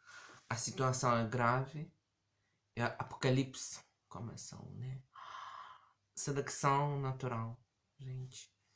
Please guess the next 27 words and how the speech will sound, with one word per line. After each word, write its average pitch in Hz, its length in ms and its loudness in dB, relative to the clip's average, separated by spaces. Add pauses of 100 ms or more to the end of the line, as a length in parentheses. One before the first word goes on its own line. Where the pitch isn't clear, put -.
(380)
Por 170 120 0
isso, 190 260 4
assim, 175 800 2
ah, 135 340 0
eu 156 160 4
estou 131 300 2
em 131 180 4
casa, 139 420 4
eu 127 100 2
vou 131 160 2
estar 135 320 -2
em 131 160 -2
casa. 135 540 -8 (640)
Vou 117 680 0
passar 123 260 -2
tempo 120 440 -2
mais 117 380 0
online, 120 520 -2 (420)
aprendendo 151 600 4
a 139 40 -2
falar 135 380 6
as 127 80 2
outras 120 560 0
línguas, 127 680 -2 (1000)
arrumando 147 640 6
minhas 127 460 4
coisas, 127 800 2